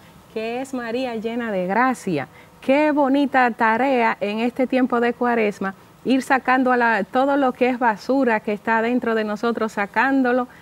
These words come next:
hacia afuera, echando a la basura lo que es basura, esos sentimientos de, de, de rencor, de resentimiento y todo eso,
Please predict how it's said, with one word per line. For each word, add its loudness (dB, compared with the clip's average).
hacia -2
afuera, 0
echando 0
a 2
la 2
basura -2
lo 0
que -6
es -4
basura, -2
esos -2
sentimientos 0
de, -2
de, -2
de -2
rencor, -2
de -2
resentimiento -4
y -2
todo -2
eso, -6